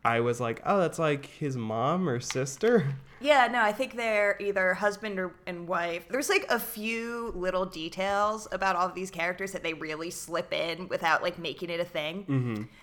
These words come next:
Speaker 2: that I didn't notice until I was watching it for this podcast and, like, making sure to watch very closely.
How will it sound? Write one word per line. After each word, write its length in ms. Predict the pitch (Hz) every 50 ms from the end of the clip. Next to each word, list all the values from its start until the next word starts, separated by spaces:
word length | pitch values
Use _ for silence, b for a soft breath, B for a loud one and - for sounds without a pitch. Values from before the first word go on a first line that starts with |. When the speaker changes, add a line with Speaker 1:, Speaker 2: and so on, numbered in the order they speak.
| B B
Speaker 2:
that 140 | B 196 190
I 80 | 170 175
didn't 260 | 170 180 165 151 131
notice 320 | 165 165 151 156 170 170
until 200 | - 170 165 160
I 40 | 156
was 100 | 160 156
watching 320 | 156 151 135 - - 170 165
it 120 | - -
for 100 | - 185
this 160 | 165 165 165
podcast 640 | - - 151 151 156 - - 170 165 170 170 - -
and, 100 | 156 160
like, 320 | 151 147 151 143 - -
making 300 | 165 160 - - 165 160
sure 160 | - 165 156
to 60 | 156
watch 220 | 156 151 147 147 -
very 200 | - 170 170 170
closely. 500 | - 185 180 175 - 202 196 196 214